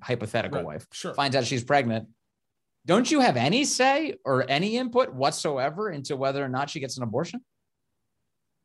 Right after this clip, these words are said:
Speaker 2: So, a-, absolute, well, so you were referring to a child that is,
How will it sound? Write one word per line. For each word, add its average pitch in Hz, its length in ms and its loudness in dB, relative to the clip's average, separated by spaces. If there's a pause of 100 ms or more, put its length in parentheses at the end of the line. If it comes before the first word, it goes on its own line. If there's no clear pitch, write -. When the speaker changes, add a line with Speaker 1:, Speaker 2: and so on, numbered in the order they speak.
(1600)
Speaker 2:
So, 208 320 4
a-, 220 240 2
absolute, 226 600 2
well, 180 560 6 (680)
so 180 460 2 (480)
you 175 240 0
were 240 140 4
referring 175 520 -2
to 139 540 -4 (1040)
a 143 80 0
child 170 640 2
that 143 160 0
is, 131 240 -4